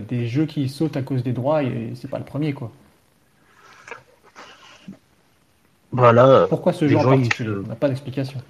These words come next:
Speaker 2: Il n'y a pas vraiment d'explication, hein. C'est pas le meilleur jeu du monde. Euh,
Speaker 1: Non, en plus.
Speaker 2: c'est... Ouais.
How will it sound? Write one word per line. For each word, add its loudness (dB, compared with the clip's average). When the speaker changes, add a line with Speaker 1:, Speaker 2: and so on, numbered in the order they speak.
Speaker 2:
Il -10
n'y 2
a 2
pas 4
vraiment 4
d'explication, 0
hein. 4
C'est -4
pas 2
le 6
meilleur 2
jeu -4
du -18
monde. -4
Euh, -2
Speaker 1:
Non, -4
en -8
plus. -14
Speaker 2:
c'est... -10
Ouais. 0